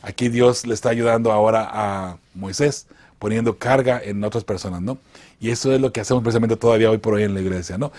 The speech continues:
El pastor no es, eh, el único que lleva la carga de la iglesia. Para eso están, o estamos los ancianos, para ayudar, ¿verdad? De esa forma. El veintiséis dice, "Y habían quedado en el campamento dos varones, llamados el uno Eldad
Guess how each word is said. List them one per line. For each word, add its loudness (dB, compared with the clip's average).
El -6
pastor 2
no 2
es, 0
eh, 2
el 2
único 4
que -4
lleva 2
la -2
carga 0
de 0
la -4
iglesia. -6
Para -6
eso -4
están, -2
o -8
estamos 0
los -2
ancianos, 2
para -10
ayudar, 0
¿verdad? -4
De -4
esa -6
forma. -8
El 2
veintiséis 0
dice, -2
"Y 2
habían 2
quedado 4
en 2
el -2
campamento -2
dos 0
varones, 0
llamados 2
el 0
uno 0
Eldad 2